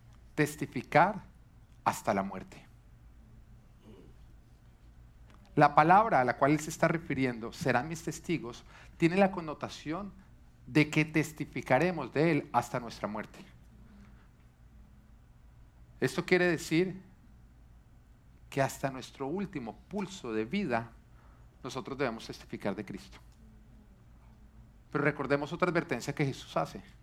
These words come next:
En Mateo capítulo siete, versículo dieciséis, dice, "Por sus frutos los conocerán".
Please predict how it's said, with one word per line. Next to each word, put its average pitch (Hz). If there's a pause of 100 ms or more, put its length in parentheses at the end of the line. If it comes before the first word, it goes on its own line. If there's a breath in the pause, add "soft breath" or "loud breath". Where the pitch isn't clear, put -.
(540 soft breath)
En 123
Mateo 139
capítulo 143
siete, 135
versículo 131
dieciséis, 131
dice, 135 (580 loud breath)
"Por 143
sus -
frutos 175 (460)
los 110
conocerán". 95